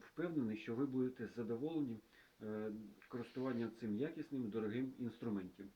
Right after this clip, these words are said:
Тим більше, я, наскільки я знаю, такого інструменту в Києві немає. Так що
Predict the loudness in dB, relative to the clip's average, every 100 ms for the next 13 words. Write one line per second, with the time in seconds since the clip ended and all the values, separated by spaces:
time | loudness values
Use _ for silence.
0 | _ -20 -2 4 6 4 0 -2 0 2
1 | 0 -2 -4 -4 -4 0 0 0 0 -4
2 | 0 0 2 -2 -2 0 0 -2 -6 -4
3 | 0 0 0 -4 -20 -20 _ _ -2 2
4 | 4 2 -2 -8 -14 -16 -16 _ -6 -6
5 | -6 -10